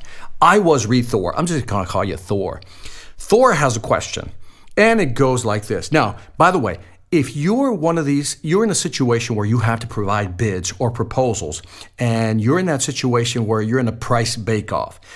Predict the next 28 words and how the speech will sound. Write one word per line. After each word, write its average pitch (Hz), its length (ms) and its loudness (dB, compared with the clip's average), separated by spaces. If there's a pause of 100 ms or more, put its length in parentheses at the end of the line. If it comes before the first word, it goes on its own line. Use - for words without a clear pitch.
(160)
You 117 100 0
know, 113 100 2
they 101 100 -2
look 120 180 0
for 110 120 -8
pricing, 123 560 0 (260)
the 101 80 -6
top 120 300 2
three, 123 260 -2
and 120 160 -4
they 110 220 -4 (120)
judge 120 400 0
based 113 280 0
on 107 160 0
pricing. 127 560 -2
You 123 100 2
want 110 320 2
to 120 60 0
pay 113 160 -2
attention 101 380 -4
to 101 40 -2
this 98 140 -4
podcast. 98 640 -4
This 113 160 0
is 113 120 0
a 110 40 0
good 120 220 2
one. 85 220 -6